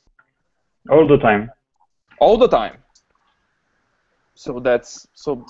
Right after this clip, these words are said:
Speaker 2: that's obviously, obviously is pr-,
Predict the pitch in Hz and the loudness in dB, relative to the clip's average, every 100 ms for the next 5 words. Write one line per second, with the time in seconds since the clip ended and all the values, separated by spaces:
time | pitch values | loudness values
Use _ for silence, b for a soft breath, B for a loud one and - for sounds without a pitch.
0 | - 131 143 170 - - 139 143 139 139 | -6 0 2 0 -6 -8 -6 -4 -4 -6
1 | - 139 135 131 135 _ _ _ - 139 | -6 -6 -4 -4 -8 _ _ _ -2 -2
2 | 160 170 165 143 143 139 - 139 135 131 | 0 0 -2 -4 -2 -2 0 -2 -2 -6
3 | - _ _ 156 | -20 _ _ -8